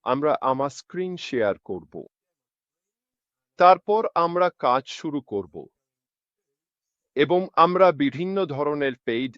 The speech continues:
অ্যাডভার্টাইজিং নিয়ে দেখা শুরু করব। ঠিক আছে, চল শুরু করি। তাহলে পেইড অ্যাডভার্টাইজিং মানে হচ্ছে বিভিন্ন পদ্ধতি, যেখানে ব্যবসাগুলো তাদের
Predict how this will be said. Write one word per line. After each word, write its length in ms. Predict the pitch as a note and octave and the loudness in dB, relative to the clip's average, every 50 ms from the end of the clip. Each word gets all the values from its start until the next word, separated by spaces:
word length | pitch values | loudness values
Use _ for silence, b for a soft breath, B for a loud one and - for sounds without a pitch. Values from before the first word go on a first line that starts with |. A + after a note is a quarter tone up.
| _ | _
অ্যাডভার্টাইজিং 920 | - A2+ A2+ G#2+ G#2 G2+ C#3+ D3 C#3+ - D#3 C#3+ C#3+ C3+ B2+ C#3+ C#3+ C#3 C3 | -4 -2 -2 -2 -2 0 0 0 0 0 0 -2 -2 -2 -6 -8 -10 -8 -6
নিয়ে 240 | B2 A#2+ A#2 A2+ G#2 | -6 -4 -4 -4 -2
দেখা 320 | A2 G#2 G2 - - C3 | -2 -2 -4 -4 -8 -14
শুরু 280 | - - - C#3 B2+ A#2+ | -12 -10 -10 -8 -8 -8
করব। 480 | - - G#2+ F#2+ E2+ - E2 D#2+ - - _ _ _ _ _ _ _ _ _ _ _ _ _ _ _ _ _ _ _ _ _ _ _ _ _ _ _ _ _ _ _ _ _ _ - | -8 -8 -8 -8 -8 -10 -14 -16 -16 -18 _ _ _ _ _ _ _ _ _ _ _ _ _ _ _ _ _ _ _ _ _ _ _ _ _ _ _ _ _ _ _ _ _ _ -16
ঠিক 280 | - G#3+ A#3 A3+ - G3+ | -10 -10 -8 -2 2 2
আছে, 460 | D3+ - - - - A#2 G#2+ G#2 G2+ - _ _ _ _ _ _ _ | 2 2 0 -2 -2 0 0 0 -2 -4 _ _ _ _ _ _ _
চল 340 | - - E3+ E3+ F#3+ A3 | 4 6 8 8 8 6
শুরু 380 | G#3 - - - G#3 G3+ G#3 F#3+ | 2 -6 -8 -6 -4 -2 -4 -4
করি। 380 | - - C3+ A2+ G2+ F2+ C#2 - _ _ _ _ _ _ _ _ _ _ _ _ _ _ _ _ _ _ _ _ _ B3+ _ _ _ _ _ _ _ _ _ _ _ _ _ _ _ _ _ - | -4 -2 -4 -4 -4 -6 -12 -16 _ _ _ _ _ _ _ _ _ _ _ _ _ _ _ _ _ _ _ _ _ _ _ _ _ _ _ _ _ _ _ _ _ _ _ _ _ _ _ 2
তাহলে 560 | E3 E3+ E3 F3+ A#3 A#3 G3+ F3 D#3+ D#3 D3+ - _ _ _ - | 2 4 4 2 0 2 2 2 2 2 0 -4 _ _ _ -4
পেইড 340 | E3 E3+ F3 G#3 F#3 - - | -2 0 0 -2 -4 -6 -2
অ্যাডভার্টাইজিং 880 | - D#3+ D3+ D3+ C#3 D3+ F3 F3+ F3+ - F#3+ F3 F3 D3 F3 F3 F3 E3 | 0 0 0 0 0 0 0 2 2 2 0 0 0 -2 -6 -8 -6 -2
মানে 300 | C#3+ B2 A#2+ B2 C3 C3 | -2 0 0 0 -2 -4
হচ্ছে 440 | C3+ D3 C#3 - - - D#3 C#3 B2 | -4 -6 -8 -8 -8 -4 -4 -4 -2
বিভিন্ন 480 | A2+ B2+ B2 A#2+ C#3+ E3 E3 D#3+ D#3+ | -2 -4 -6 -6 -6 -6 -6 -4 -6
পদ্ধতি, 720 | C#3+ - B2+ A#2+ A#2 A2 - C3 C3 - A#2 F#2+ D#2+ C#2+ - _ _ _ _ _ _ _ B2 | -4 -2 -4 -4 -4 -6 -8 -10 -10 -10 -10 -14 -14 -14 -18 _ _ _ _ _ _ _ -12
যেখানে 480 | G#2 B2 C#3 - - D3+ C3+ C3 B2+ | -8 -6 -6 -4 -4 -4 -4 -4 -2
ব্যবসাগুলো 720 | A#2+ G2 G#2 G2 - - - - D#3+ D3+ E3 E3+ D3+ C#3+ C#3 | -2 0 0 -2 -2 -4 -4 -6 -4 -4 -2 -2 0 -2 0
তাদের 340 | - B2+ A2+ A2 A#2+ A#2 | 0 0 0 0 0 -4